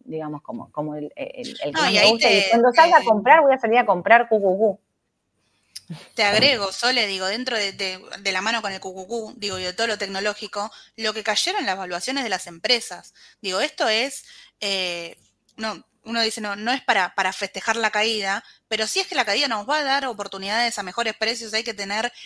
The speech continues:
Speaker 2: cautela y tener, eh, eh, es muy difícil el, el timing, digo, así como nadie puede vender en el pico máximo, nadie puede agarrar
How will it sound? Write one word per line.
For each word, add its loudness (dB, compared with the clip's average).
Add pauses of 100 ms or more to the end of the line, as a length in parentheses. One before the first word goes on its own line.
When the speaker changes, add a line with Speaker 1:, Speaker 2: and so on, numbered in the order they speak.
(140)
Speaker 2:
cautela 0 (260)
y -8
tener, -4 (160)
eh, -6 (240)
eh, -6
es -8
muy -2
difícil -6
el, -4
el -8
timing, 0
digo, -4
así -4
como -4 (240)
nadie 0
puede -2
vender -4
en -2
el -8
pico -10
máximo, -6
nadie -4
puede -2
agarrar -2